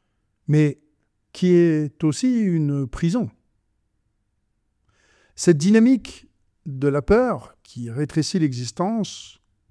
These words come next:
se retrouve à tous les niveaux de la vie humaine. Dans les relations, combien de personnes blessées par des amours passés se ferment progressivement à toute rencontre véritable, préférant la solitude contrôlée au risque de l'intimité.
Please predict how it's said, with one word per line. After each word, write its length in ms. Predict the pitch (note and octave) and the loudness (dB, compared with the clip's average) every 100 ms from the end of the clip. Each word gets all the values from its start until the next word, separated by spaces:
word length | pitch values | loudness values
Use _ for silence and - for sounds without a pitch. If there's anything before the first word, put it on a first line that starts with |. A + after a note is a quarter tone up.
| _ _ | _ _
se 160 | - | -2
retrouve 360 | D#3 E3+ - G#3+ | 0 0 0 0
à 80 | F#3 | 0
tous 260 | - G#3+ | 0 -2
les 120 | G3+ D#3+ | 2 2
niveaux 260 | C#3+ C#3+ | 0 -2
de 60 | C3 | -4
la 80 | B2 | -8
vie 160 | A#2 | -8
humaine. 440 | G#2+ F#2 F#2 G2 G#2 _ - | -10 -12 -14 -18 -20 _ -8
Dans 200 | C3+ C#3+ | -4 -2
les 100 | C#3 | -2
relations, 640 | C3 B2+ - E3+ F#3 G3 - - _ | -2 -4 -4 -2 0 0 -4 -20 _
combien 280 | G3 F#3+ E3 | 2 4 4
de 60 | |
personnes 400 | C#3 B2 - B2 | 0 -6 -6 -6
blessées 460 | B2 C#3+ D3 E3 F3 | -4 -4 -2 2 0
par 180 | D3+ A2+ | 0 -8
des 180 | A#2+ B2 | -8 -8
amours 260 | A#2 G#2+ | -8 -10
passés 580 | - C3 - C#3+ E3 F#3+ _ _ _ - | -8 -8 -4 -2 -2 -4 _ _ _ -10
se 140 | D3 | -10
ferment 240 | - C#3 | -6 -6
progressivement 1120 | B2 F#3+ F3+ E3+ - C#3+ C#3 C#3+ E3+ E3+ D#3 - | 0 2 4 2 0 -4 -2 -4 -4 -6 -10 -10
à 180 | C3 A#2 | -10 -4
toute 240 | G3+ F3 | -2 0
rencontre 360 | D3+ C3 C#3+ B2+ | -2 0 -4 -4
véritable, 580 | A#2 A2+ C3+ D#3 E3 - - - _ - | -8 -6 -2 0 -2 -6 -20 -20 _ -2
préférant 680 | D3+ - C#3+ C#3 C#3+ B2+ B2 | 0 2 0 0 0 -2 -4
la 120 | A#2 | -6
solitude 440 | - D#3 D3 C#3 | 0 0 0 -4
contrôlée 680 | C3+ C#3 - B2+ C#3 E3 E3 - | -2 -2 -2 -4 -2 -4 -6 -6
au 160 | D#3 | -6
risque 380 | C3+ F#3+ - - | 2 2 2 0
de 120 | C#3+ | 2
l'intimité. 760 | C#3+ E3+ F#3 - D3 B2 - | 4 4 2 -2 -4 -4 -16